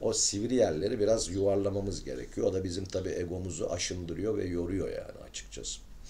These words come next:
Yani ilişkiyi kurmak,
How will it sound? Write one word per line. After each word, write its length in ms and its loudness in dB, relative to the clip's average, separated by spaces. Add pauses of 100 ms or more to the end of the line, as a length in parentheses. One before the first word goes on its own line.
(2500)
Yani 380 -2
ilişkiyi 640 2
kurmak, 420 0